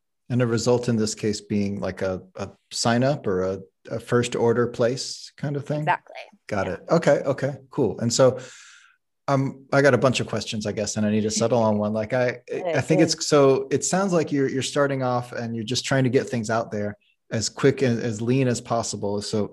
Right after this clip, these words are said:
Speaker 1: found footage, I think I heard you say, but
Speaker 2: Mm-hmm.
Speaker 1: with different supers.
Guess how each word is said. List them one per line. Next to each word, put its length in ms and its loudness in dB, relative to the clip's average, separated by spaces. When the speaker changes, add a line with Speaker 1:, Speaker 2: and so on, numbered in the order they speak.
Speaker 1:
found 260 4
footage, 600 -2
I 40 -10
think 180 -6
I 100 0
heard 180 -2
you 60 -6
say, 380 -2
but 260 2
Speaker 2:
Mm-hmm. 400 -4
Speaker 1:
with 180 2
different 280 0
supers. 760 0